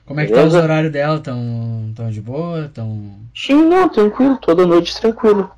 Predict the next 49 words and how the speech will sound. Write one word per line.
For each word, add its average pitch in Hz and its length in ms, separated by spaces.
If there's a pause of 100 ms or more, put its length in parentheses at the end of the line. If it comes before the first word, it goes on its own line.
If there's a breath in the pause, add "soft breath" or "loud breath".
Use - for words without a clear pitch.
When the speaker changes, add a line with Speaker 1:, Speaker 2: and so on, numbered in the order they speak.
Speaker 1:
Ah, 120 300
coisa 120 200
boa 110 140
então. 107 160 (920)
Speaker 2:
Tá 107 180
bom? 185 220 (100)
Speaker 1:
E 147 80
o 151 40
carnaval 156 520
é - 40
pra 143 160
onde? 156 300 (840)
Speaker 2:
Não, 185 80
a 160 60
gente 147 160
vai 185 100
ficar 190 200
aqui. 151 300 (320)
Speaker 1:
Aham. 117 380 (720)
Speaker 2:
É, 156 220
muito 120 360
trânsito 135 420
pra 139 80
pegar 113 300
pra - 100
cima - 160
e - 20
pra 110 100
baixo. 110 380
A 127 40
gente 123 200
vai 135 80
tirar - 280
férias 123 420
no 120 80
início - 160
de 113 80
abril. 113 440 (260)
Aí 98 420
é, 117 520 (260)
a 110 40
gente 107 100
vai 113 100
economizar 117 600
pra - 100
essas - 220
férias. - 380 (100)
Speaker 1:
Vão 143 160
viajar? 135 540